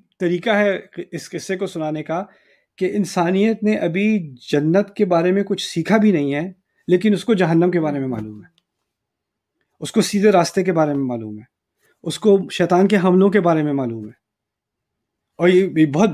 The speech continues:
عظیم حقیقت ہے کہ ہمیں جو خطرہ ہے، اس سے پہلے، آ، جو ہے، اویئر کیا گیا، ہمیں بتایا گیا کہ یہ خطرہ ہے تمہارے رستے میں، اور دیکھو،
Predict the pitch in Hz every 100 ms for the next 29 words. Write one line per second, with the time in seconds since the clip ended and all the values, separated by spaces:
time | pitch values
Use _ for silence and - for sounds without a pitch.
0 | - 165 143 175 226 190 135 156 160 170
1 | 147 170 170 156 151 175 196 - _ _
2 | _ 143 165 165 - - 151 208 233 202
3 | 214 - - 202 196 160 156 175 180 -
4 | _ - 147 135 147 165 147 139 151 170
5 | 165 156 175 180 _ _ _ 143 151 139
6 | 131 131 143 143 165 139 139 160 135 135
7 | 143 160 131 127 117 - 127 151 - 131
8 | 127 127 180